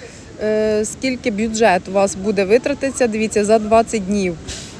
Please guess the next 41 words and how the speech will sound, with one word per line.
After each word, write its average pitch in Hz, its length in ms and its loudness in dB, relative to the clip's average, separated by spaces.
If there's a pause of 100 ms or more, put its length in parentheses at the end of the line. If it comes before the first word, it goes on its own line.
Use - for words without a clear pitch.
(100)
І 233 80 2
воно 269 220 2
вам 254 160 4
підказочку 294 680 -2
дає, 254 340 2
що 240 180 -2
збільшить 233 460 -2
бюджет, 220 500 2
бо 226 140 0
може 240 300 2
бути 226 280 -2
мінімальний 214 600 2
результат. 202 640 2 (100)
Але, 202 400 4 (200)
вибачаю, 208 680 4
те 196 200 4
сто 202 200 -2
двадцять 185 600 -2
доларів 196 360 4
я 214 120 4
не 214 120 0
готова 311 420 -2
витрачати 269 640 -2
поки 240 320 -4
що 233 160 -6
на 226 100 -2
це 220 140 0
оголошення, 220 520 0
не 208 120 0
знаю, 196 180 0
як 196 140 -4
воно 190 120 -4
спрацює. 294 600 -2 (800)
Звісно, 220 560 2
чим 208 180 0
більше, 208 320 0
тим 202 200 -2
краще, 247 480 0
але 202 280 2
я 226 240 2
обираю, 220 800 4